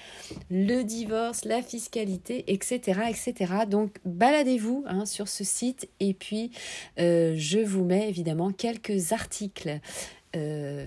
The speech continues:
via des épisodes, hein, spécifiquement sur cette saison, vous le savez, donc n'hésitez pas à vous abonner, à m'envoyer vos commentaires et vos messages pour que vous puissiez aussi,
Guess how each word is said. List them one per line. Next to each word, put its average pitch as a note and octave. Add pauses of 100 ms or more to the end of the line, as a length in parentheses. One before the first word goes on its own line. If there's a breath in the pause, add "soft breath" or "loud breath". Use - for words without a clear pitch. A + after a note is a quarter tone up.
(100)
via F#3
des D3+
épisodes, F#3+
hein, D#3+
spécifiquement G#3
sur F3
cette D#3+
saison, A3
vous G#3
le F#3
savez, G3+
donc D#3+
n'hésitez E3
pas E3+
à -
vous E3+
abonner, A#3+
à D#3
m'envoyer G#3+
vos E3+
commentaires G#3
et D#3+
vos D3+
messages G#3 (540 loud breath)
pour D4+
que A3+
vous A3
puissiez A#3
aussi, G#3